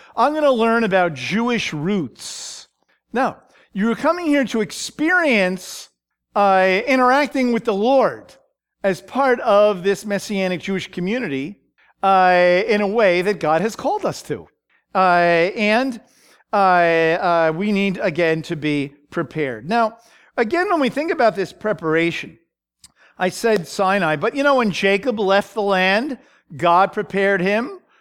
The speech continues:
you know, wrestling, uh, with, uh, the angel and so on. Uh, the conquest, do you remember when, uh, first of all,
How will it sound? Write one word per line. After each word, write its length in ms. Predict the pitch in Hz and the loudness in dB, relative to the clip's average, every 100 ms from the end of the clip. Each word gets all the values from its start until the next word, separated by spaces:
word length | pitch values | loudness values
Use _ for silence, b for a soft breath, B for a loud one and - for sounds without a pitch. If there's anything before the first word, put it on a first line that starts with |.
| _ | _
you 80 | 160 | -2
know, 160 | 190 196 | 0 2
wrestling, 760 | 175 202 - 226 233 247 240 - _ _ b b b b | 2 0 -2 -2 0 -2 -4 -8 _ _ b b b b
uh, 640 | 185 185 180 175 170 170 170 | 2 4 6 6 4 4 2
with, 460 | 185 208 - - | 0 0 -2 -4
uh, 440 | 202 185 180 180 175 | 2 4 6 6 4
the 180 | 170 170 | 0 0
angel 440 | 208 180 214 208 | -2 -2 0 0
and 120 | 196 | -2
so 240 | - 202 196 | -2 0 0
on. 400 | 196 208 240 254 _ b b b b b | 0 -2 -6 -14 _ b b b b b
Uh, 460 | 185 180 175 175 165 | 2 4 4 2 0
the 140 | 185 | -2
conquest, 800 | 185 233 240 - 262 302 - - | 0 0 0 0 0 0 -2 -6
do 60 | |
you 60 | 240 | -4
remember 420 | 285 269 262 262 | -2 0 0 2
when, 440 | 247 208 190 185 185 b b b | 2 2 0 -4 -12 b b b
uh, 160 | 190 185 | 2 2
first 320 | 180 339 277 | 0 -4 -2
of 100 | 269 | -2
all, 540 | 208 165 156 180 175 | 0 2 2 0 -4